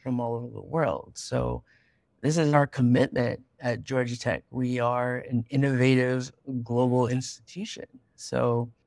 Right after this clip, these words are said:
as long as that's what we're focused on, we want our institution to reflect the realities of the world, the people across the world that we serve. I think that idea applies to any context, right? If you're a corporate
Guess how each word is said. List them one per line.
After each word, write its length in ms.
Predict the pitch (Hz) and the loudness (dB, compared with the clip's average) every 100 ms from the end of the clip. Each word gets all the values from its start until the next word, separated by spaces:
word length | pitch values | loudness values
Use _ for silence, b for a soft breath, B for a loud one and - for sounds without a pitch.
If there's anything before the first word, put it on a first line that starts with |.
| _ - | _ -6
as 200 | 139 123 | -4 0
long 340 | 123 127 131 - | 4 6 4 4
as 760 | 135 127 127 127 127 120 113 _ _ _ | 6 8 8 4 0 -4 -10 _ _ _
that's 560 | - 120 120 120 135 - | -10 -2 4 4 2 -2
what 160 | 131 113 | -2 0
we're 140 | 123 | -2
focused 500 | - 113 170 147 - | 0 -2 -2 -6 -4
on, 400 | 117 113 127 143 - _ _ | -4 -2 -4 -6 -10 _ _
we 480 | 120 127 123 120 120 - - | -6 -4 0 0 0 -4 -6
want 540 | 123 123 127 - - - | 0 2 0 -2 -12 -4
our 160 | 127 127 | 0 2
institution 540 | 127 120 131 127 131 | 0 -4 -2 0 -2
to 100 | 135 | 0
reflect 720 | 131 131 - 110 117 - - _ _ - | -4 -4 -2 0 0 -4 -20 _ _ -6
the 160 | 139 | 0
realities 560 | 147 143 139 156 165 160 | 2 6 6 6 4 0
of 180 | 165 151 | -2 0
the 80 | 147 | 0
world, 420 | 175 294 - - - | 2 0 -2 -8 -12
the 120 | 135 131 | -8 -4
people 560 | 139 143 143 139 131 - | -4 0 2 2 2 0
across 420 | 147 - 143 - | 0 0 0 -2
the 120 | 135 | -2
world 260 | 139 151 127 | 4 6 6
that 180 | 123 | 4
we 140 | 123 127 | 2 -2
serve. 440 | - 285 - - - b b - | 0 2 2 0 -8 b b 0
I 80 | 147 | 2
think 160 | 165 | 6
that 280 | 147 139 104 _ _ | 8 6 4 _ _
idea 360 | 143 131 131 131 | 0 2 4 4
applies 480 | 131 - 127 131 131 | 4 4 4 4 -2
to 120 | - 101 | -4 0
any 340 | 139 208 170 _ | 2 2 0 _
context, 720 | - 117 113 - 127 - - | -6 -6 -4 -8 -8 -8 -6
right? 140 | 120 | -4
If 80 | 98 | -2
you're 140 | 107 82 | -4 -6
a 60 | |
corporate 580 | - 120 131 139 - - | -4 -6 -2 -2 -2 -4